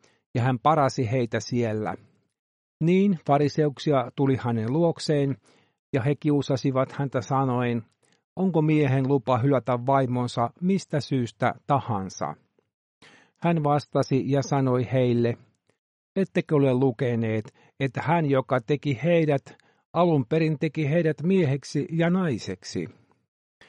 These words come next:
Ja sanoi, "Sen vuoksi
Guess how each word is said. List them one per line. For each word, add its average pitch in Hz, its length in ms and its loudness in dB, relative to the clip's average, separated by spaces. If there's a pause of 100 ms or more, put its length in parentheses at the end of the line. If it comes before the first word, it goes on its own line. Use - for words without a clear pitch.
(360)
Ja 143 140 2
sanoi, 131 540 0 (600)
"Sen 190 260 2
vuoksi 139 520 0